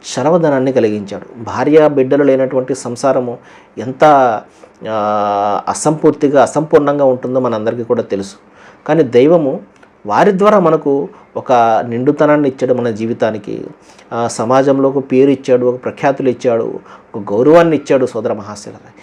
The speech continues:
ఇవన్నీ ఆయన చేస్తున్నటువంటి కారుణ్యం కాకుండా, ఆయన చే-, ఆయన ఇస్తున్నటువంటి అనుగ్రహాలు కాకుండా మరి ఎవరిస్తున్నారు? ఒకసారి ఆలోచన చేయండి. అలాగే రకరకాలైనటువంటి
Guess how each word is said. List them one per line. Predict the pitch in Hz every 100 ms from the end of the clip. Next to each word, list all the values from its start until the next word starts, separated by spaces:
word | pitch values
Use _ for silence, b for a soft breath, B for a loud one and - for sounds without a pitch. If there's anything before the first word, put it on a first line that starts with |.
| b -
ఇవన్నీ | 139 175 202
ఆయన | 196 131 170
చేస్తున్నటువంటి | 175 180 190 202 196 190 180 180
కారుణ్యం | - 147 165 175
కాకుండా, | 156 131 135 143 139
ఆయన | 139
చే-, | 139 - 107
ఆయన | 127
ఇస్తున్నటువంటి | 139 - 175 170 165
అనుగ్రహాలు | 135 139 160 160 165
కాకుండా | 147 131 135
మరి | 135 151
ఎవరిస్తున్నారు? | 117 170 175 170 165
ఒకసారి | 131 - 123
ఆలోచన | 127 135 135 123
చేయండి. | 123 151 175 - _ _ _ _ _ _ _ _ _ B B B B B -
అలాగే | 123 147 165 147 - - -
రకరకాలైనటువంటి | 123 127 135 143 185 185 170 165 165 156 156 170 151 165